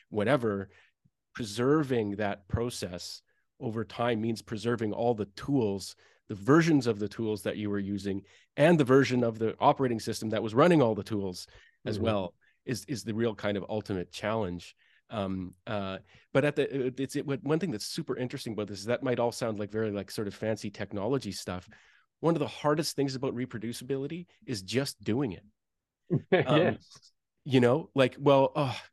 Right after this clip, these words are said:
Speaker 1: really, I have to save a new version and add one at the end again? Really,
Speaker 2: Yeah.
Speaker 1: every time? No, I'm not, I'm just not gonna do it this time." You, as you write in
Speaker 2: You
Speaker 1: the
Speaker 2: will
Speaker 1: beginning of your
Speaker 2: regret
Speaker 1: book,
Speaker 2: it.
Speaker 1: future you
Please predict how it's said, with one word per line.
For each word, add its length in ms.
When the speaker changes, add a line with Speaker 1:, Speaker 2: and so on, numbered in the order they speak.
Speaker 1:
really, 360
I 40
have 160
to 80
save 300
a 40
new 120
version 320
and 80
add 160
one 200
at 60
the 160
end 160
again? 520
Really, 360
Speaker 2:
Yeah. 160
Speaker 1:
every 260
time? 520
No, 240
I'm 100
not, 140
I'm 80
just 160
not 160
gonna 160
do 160
it 100
this 160
time." 280
You, 340
as 200
you 80
write 180
in 80
Speaker 2:
You 60
Speaker 1:
the 20
Speaker 2:
will 140
Speaker 1:
beginning 160
of 60
your 100
Speaker 2:
regret 240
Speaker 1:
book, 100
Speaker 2:
it. 180
Speaker 1:
future 540
you 520